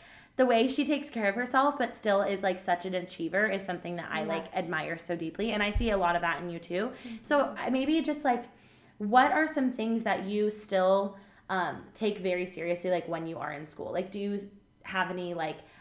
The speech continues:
Speaker 1: outlet that you still do? I know you're really good at journaling. Like, what do you
Speaker 2: Yeah.
Speaker 1: prioritize as far as self-care goes in these transitional phases?
Speaker 2: I really love journaling. Um, I feel like that's such a good way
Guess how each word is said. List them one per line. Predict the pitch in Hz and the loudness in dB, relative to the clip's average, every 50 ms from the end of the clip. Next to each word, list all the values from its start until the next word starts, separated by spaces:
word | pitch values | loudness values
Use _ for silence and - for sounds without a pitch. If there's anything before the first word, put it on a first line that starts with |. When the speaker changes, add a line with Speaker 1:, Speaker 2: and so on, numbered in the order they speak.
| - - | -4 2
Speaker 1:
outlet | 185 196 190 190 226 226 214 | 4 4 4 4 4 0 2
that | 220 208 196 214 | 0 0 0 0
you | 214 | -2
still | 208 - 202 196 | -2 -2 -4 -2
do? | 196 202 | 0 2
I | 180 190 | 2 2
know | 196 196 | 2 0
you're | 196 202 190 | 0 0 2
really | 185 185 180 185 | 2 2 0 0
good | 180 185 175 175 | 0 0 0 0
at | 160 - - | 0 -2 -2
journaling. | 185 170 170 170 165 165 160 165 165 | -4 -4 -4 -4 -6 -8 -8 -8 -8
Like, | 160 160 - | -8 -8 -4
what | 190 190 208 208 196 | 0 2 2 2 2
do | 226 240 | 0 0
you | 277 269 | -2 -2
Speaker 2:
Yeah. | - | -2
Speaker 1:
prioritize | - 202 196 196 190 175 175 185 190 190 185 190 202 208 214 196 | -2 0 2 4 4 4 4 2 0 0 0 0 0 0 0 -2
as | 185 185 | -4 -4
far | - 190 185 | 0 0 0
as | 175 175 | 0 0
self-care | - 170 165 165 160 - - - 165 160 156 | -2 -2 -2 -2 -4 -6 -8 -8 -6 -6 -4
goes | 156 170 196 226 262 269 269 | -4 -2 -2 -2 -2 -4 -4
in | - 185 185 | -6 -6 -4
these | 180 175 170 | -4 -4 -6
transitional | - - 170 160 156 151 147 143 - 160 156 147 | -8 -10 -10 -10 -8 -10 -10 -10 -10 -12 -12 -12
phases? | - - 90 90 87 - 92 - 80 85 - - - | -12 -10 -10 -10 -10 -10 -10 -10 -12 -12 -14 -10 -6
Speaker 2:
I | - 226 220 220 233 247 247 226 | -4 -4 -4 -4 -4 -4 -6 -6
really | 226 220 214 220 220 | -6 -6 -6 -6 -6
love | 202 196 190 185 185 185 185 185 190 202 - - 196 | -6 -6 -8 -8 -8 -10 -12 -12 -14 -18 -18 -18 -14
journaling. | 208 202 180 180 180 180 175 170 175 190 202 202 202 196 - - | -12 -12 -12 -12 -12 -12 -12 -12 -12 -12 -12 -12 -14 -14 -12 -8
Um, | 208 196 196 185 175 170 165 165 - | -6 -6 -6 -6 -6 -8 -10 -10 -10
I | - 196 | -10 -10
feel | 190 196 202 196 | -8 -6 -6 -6
like | 190 190 | -6 -6
that's | 190 180 180 185 - - - _ - - | -8 -8 -10 -10 -12 -16 -20 _ -20 -20
such | 196 - - 190 185 - | -16 -12 -12 -12 -10 -10
a | 208 | -10
good | 202 240 - 185 | -10 -10 -10 -10
way | 180 170 165 165 170 170 | -10 -8 -8 -8 -8 -10